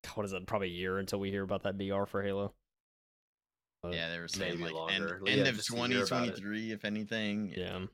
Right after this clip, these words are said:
Speaker 1: if anything. But, I mean, like, back to cod, I think it, one of the, one of the key takeaways I had from the next event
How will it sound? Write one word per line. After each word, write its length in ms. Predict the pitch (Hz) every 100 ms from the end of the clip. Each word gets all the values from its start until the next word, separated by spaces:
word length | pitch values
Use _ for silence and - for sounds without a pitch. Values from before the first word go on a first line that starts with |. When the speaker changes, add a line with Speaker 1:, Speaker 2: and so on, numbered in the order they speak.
| _ _
Speaker 1:
if 160 | - 107
anything. 440 | 98 104 90 95 - -
But, 80 | 156
I 40 | 160
mean, 160 | 156 - _ - - -
like, 240 | 139 120
back 220 | 143 156
to 80 | 139
cod, 280 | 113 151 139
I 60 | 107
think 440 | - 113 107 - - _ -
it, 260 | 139 123
one 120 | 143
of 60 | 180
the, 280 | 135 110 - - _ _
one 120 | 160
of 60 | 202
the 140 | 143 - _
key 180 | - 135
takeaways 420 | - 107 110 120
I 60 | 113
had 240 | 101 101
from 280 | - 101 104
the 60 | 101
next 240 | 98 -
event 300 | 113 120 123